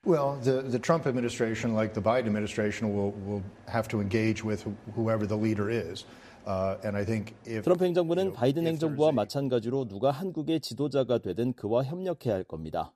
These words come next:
Speaker 2: 만약 헌법재판소가 윤 대통령에 대한 탄핵을 인용해 선거가 치러진다면 야당이 승리할 가능성이 거의 확실할 겁니다. 그럴 경우 윤 대통령과는 매우 다른 외교 정책이 시행될 것이고요.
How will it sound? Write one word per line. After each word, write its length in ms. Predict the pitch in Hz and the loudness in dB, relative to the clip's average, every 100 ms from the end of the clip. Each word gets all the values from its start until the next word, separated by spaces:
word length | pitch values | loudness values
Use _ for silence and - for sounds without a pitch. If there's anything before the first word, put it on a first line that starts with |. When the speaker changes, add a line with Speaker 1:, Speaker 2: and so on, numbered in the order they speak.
| _ - | _ -6
Speaker 2:
만약 360 | 101 131 - | 0 0 0
헌법재판소가 1040 | 170 160 156 - 120 131 123 107 123 127 | -8 -2 -2 2 0 2 0 0 2 2
윤 160 | 104 135 | 0 -2
대통령에 560 | 110 107 135 127 117 92 | -2 -4 -2 0 0 -2
대한 320 | 92 110 127 | -2 -4 -4
탄핵을 460 | - 160 151 135 | -4 -4 0 0
인용해 400 | 113 95 95 90 _ _ - | 0 -4 -8 -10 _ _ -8
선거가 500 | - 165 156 147 135 | -4 -2 0 2 0
치러진다면 720 | - 131 110 80 82 107 113 82 | 0 -2 -2 -6 -4 -4 -4 -4
야당이 420 | 87 85 95 120 | -6 -4 -4 -4
승리할 520 | - 160 151 139 135 | -4 -4 -2 0 -2
가능성이 540 | - 104 98 80 95 113 | -4 -8 -8 -8 -8 -8
거의 240 | 92 110 | -4 -4
확실할 420 | 131 156 - 120 | -4 -6 -2 0
겁니다. 420 | - 80 78 76 - _ _ _ _ | -2 -8 -6 -6 -6 _ _ _ _
그럴 220 | - 156 165 | 2 4 4
경우 300 | 165 185 143 | 0 2 0
윤 180 | 147 | 0
대통령과는 800 | 147 123 143 156 147 117 123 151 | 0 0 0 -4 0 0 0 -2
매우 260 | 98 107 139 | 0 0 2
다른 300 | 127 135 110 | 2 0 -2
외교 220 | 90 131 | -2 0
정책이 420 | 135 127 - 110 | 0 -2 -4 -6
시행될 460 | 156 - 175 143 117 | -4 -2 -2 2 0
것이고요. 480 | - 87 - 71 | 0 -8 -8 -8